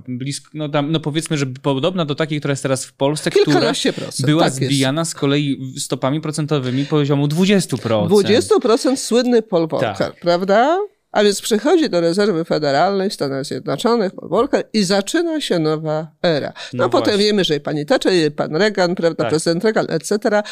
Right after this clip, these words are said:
Speaker 2: ale tutaj ta postać Volckera jest bardzo ważna, dlatego że udaje się, czy przekonują się, tak, e, ekonomiści,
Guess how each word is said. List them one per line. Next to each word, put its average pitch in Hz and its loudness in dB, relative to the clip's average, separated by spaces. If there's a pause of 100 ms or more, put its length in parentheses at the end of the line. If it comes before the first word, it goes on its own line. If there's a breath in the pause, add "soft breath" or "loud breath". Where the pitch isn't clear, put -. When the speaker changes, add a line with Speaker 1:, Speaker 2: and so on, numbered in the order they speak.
Speaker 2:
ale 185 2
tutaj 302 2
ta 208 4
postać 220 -2
Volckera 196 -2
jest 185 -2
bardzo 180 -2
ważna, 320 0
dlatego 240 0
że 226 0
udaje 202 2
się, - -8
czy - -14
przekonują 170 0
się, - -8 (100)
tak, 202 -4 (280 loud breath)
e, - -2
ekonomiści, 185 0